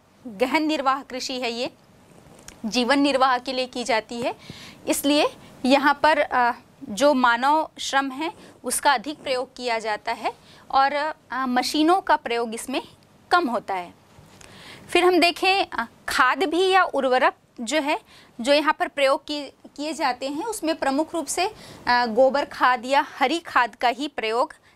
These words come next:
किया जाता है इस कृषि पद्धति में। इसमें एक और, अ, हम ये देखें कि विशेषता क्या है,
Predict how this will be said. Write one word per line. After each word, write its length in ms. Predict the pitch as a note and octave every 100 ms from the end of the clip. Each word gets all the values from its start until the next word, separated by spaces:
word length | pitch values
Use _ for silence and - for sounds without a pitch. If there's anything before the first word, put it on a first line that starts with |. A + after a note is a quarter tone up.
| _ -
किया 240 | D4+ C#4+
जाता 320 | G#3+ G#3 -
है 100 | B3+
इस 140 | C#4 -
कृषि 260 | A#3 -
पद्धति 500 | A#3+ G#3+ G3+ A#3 A3+
में। 140 | A3+ E4+ - _ _ _ - - - - - - - - -
इसमें 300 | D4 E4 F#4
एक 300 | - - -
और, 320 | D4 F#4 - -
अ, 100 | D4+ D4+ - -
हम 180 | E4 D#4+
ये 100 | E4
देखें 460 | C4 C#4+ E4 E4+ F#4 -
कि 240 | D#4 E4
विशेषता 560 | C#4+ C#4 - C#4 - F4
क्या 220 | E4+ D#4+
है, 280 | D4 C#4+